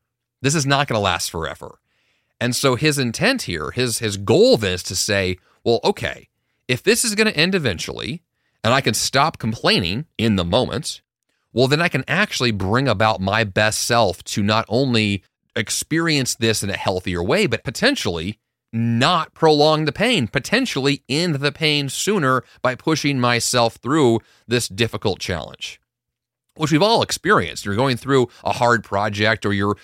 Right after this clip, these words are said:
do-, doing a hard workout. If you work harder, faster, bring your best self, stay focused, stay in the moment, stay positive,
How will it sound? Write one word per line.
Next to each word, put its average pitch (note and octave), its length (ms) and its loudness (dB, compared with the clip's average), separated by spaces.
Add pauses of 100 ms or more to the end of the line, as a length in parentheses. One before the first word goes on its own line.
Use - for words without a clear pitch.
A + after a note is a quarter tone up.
(120)
do-, A#2 460 -2
doing B2 260 -2
a G#2 40 -4
hard A2 320 -4
workout. G#2+ 600 2 (760)
If C#3+ 260 -2
you C#3+ 160 0
work C#3+ 400 2 (100)
harder, C#3 440 2
faster, B2+ 600 0
bring A#2 240 0
your C3 120 0
best B2 300 0
self, B2 320 0
stay B2 320 -2
focused, C3 560 0
stay A#2+ 260 0
in C3 80 0
the B2 80 0
moment, B2+ 460 0
stay A#2 280 -2
positive, C3 680 -2